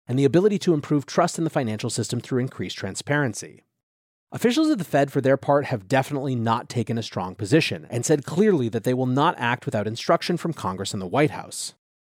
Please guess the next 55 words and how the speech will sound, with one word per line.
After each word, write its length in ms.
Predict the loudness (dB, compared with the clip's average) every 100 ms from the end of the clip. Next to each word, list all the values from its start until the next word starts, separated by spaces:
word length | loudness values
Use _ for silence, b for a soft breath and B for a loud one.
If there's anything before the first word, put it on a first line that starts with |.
| _
Thomas 300 | -4 -4 -2
Cowan, 380 | -4 0 2 4
who 120 | 2
is 120 | 0
part 180 | 0 0
of 60 | 0
the 80 | -2
C 160 | -2
B 60 | -2
D 80 | -4
C 180 | -4
research 480 | -4 -4 -2 -4 -4
team 200 | -4 -2
at 60 | -4
the 80 | -4
Boston 420 | -4 -4 -6 -8
Fed, 360 | 2 2 2 -2 _ _ -6
estimated 460 | -4 0 2 4
that 100 | 4
it 40 | 2
would 140 | 2
take 220 | 0 -2
at 140 | -2 -2
least 280 | -2 -4 -6
five 280 | 0 0 0
years 240 | -2 -4
to 140 | -4 -6
implement 400 | -4 -2 -2 -4
a 40 |
C 160 | -6 -6
B 100 | -6
D 140 | -8
C 180 | -6 -6
system. 640 | -2 -2 -2 -6 -10 -20 _ _ _ _ _ _
A 80 | -2
white 280 | 2 2 2
paper 320 | 0 0 0
that 120 | -2
that 220 | -2 -2
team 300 | -2 0 2
released 360 | 2 2 0 0
in 120 | -4
February 600 | 0 0 2 2 2 0
actually 400 | 0 -2 0 0
laid 260 | 4 4 6
out 260 | 4 2
one 160 | 0 0
of 80 | 2
the 60 |
directions 480 | 0 0 -2 -4 -4
that 100 | -6
this 160 | -8 -10
could 180 | -8 2
go 200 | 4 4
then. 280 | 0 -12